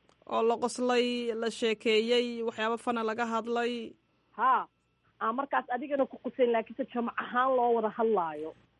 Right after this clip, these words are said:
Speaker 1: Waxaa haddaba la isweydiin karaa, maadaama uu waqtigu yahay mid aad ciriiri u ah gudaha dalkan Maraykanka, xaggee dumarkani ka helaan waqtigan ay ku shaahaystaan oo ay ku sheekaystaan?
Speaker 2: Walaalay, walaahi, waqtigaas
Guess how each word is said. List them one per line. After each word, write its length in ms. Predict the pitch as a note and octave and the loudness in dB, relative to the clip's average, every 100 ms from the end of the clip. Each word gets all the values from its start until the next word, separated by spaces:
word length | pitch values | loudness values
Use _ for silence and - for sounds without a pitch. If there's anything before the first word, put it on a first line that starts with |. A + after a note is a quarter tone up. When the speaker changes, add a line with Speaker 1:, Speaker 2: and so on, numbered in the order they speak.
| _ _ - | _ _ -8
Speaker 1:
Waxaa 180 | D#4 | -2
haddaba 280 | C#4 A#3+ C#4+ | -2 0 0
la 100 | C#4+ | 2
isweydiin 440 | B3 A3+ A3+ A#3 B3+ | 0 0 -2 -2 -2
karaa, 300 | G3 E3 - - | -2 -2 -4 -8
maadaama 440 | - G3+ A#3 A#3 | -6 0 2 2
uu 80 | G#3 | 2
waqtigu 360 | A#3 - G3 F#3+ | 0 -2 -6 -2
yahay 260 | F#3 F#3+ | -4 -2
mid 180 | G#3+ A3+ | -2 -2
aad 240 | A3 A3 G3 | 0 -2 -2
ciriiri 340 | F#3+ A3+ G#3 | 2 2 4
u 120 | A3+ | 2
ah 140 | G#3 E3+ | 2 -2
gudaha 340 | E3+ F#3+ G#3 | -4 -4 -2
dalkan 360 | G3 A#3 A3 G3+ | -2 -4 -2 -2
Maraykanka, 540 | G3 A#3+ A#3+ F3+ D#3 A#2+ _ _ _ _ | 0 -2 -2 -4 -4 -10 _ _ _ _
xaggee 360 | - C4+ D#4 E4 | -8 0 2 2
dumarkani 540 | D#4+ C4 G#3+ G#3 F#3 | 2 0 0 -2 -2
ka 100 | B3+ | -2
helaan 400 | A3 E3+ D#3 B2+ - _ _ - | -2 0 -2 -4 -14 _ _ -6
waqtigan 500 | A3 - G#3+ G#3 G3+ | -6 -4 -4 -2 -2
ay 100 | F3+ | -4
ku 140 | F#3 | -4
shaahaystaan 720 | G#3 F#3 E3+ E3+ - B3 A#3 A3+ _ _ _ | -4 -2 -2 -6 0 2 2 -2 _ _ _
oo 80 | C#4+ | 0
ay 120 | C4 | 0
ku 120 | B3+ | 0
sheekaystaan? 600 | C#4 G3+ F#3 F3 - G3 - _ _ | -4 -4 -2 -6 -2 -4 -4 _ _
Speaker 2:
Walaalay, 360 | A3 A#3 B3 C4 | -4 0 2 2
walaahi, 380 | A#3+ A#3+ B3+ B3 - | 0 2 0 0 -2
waqtigaas 540 | B3+ - - C4 B3 | -6 -4 2 2 2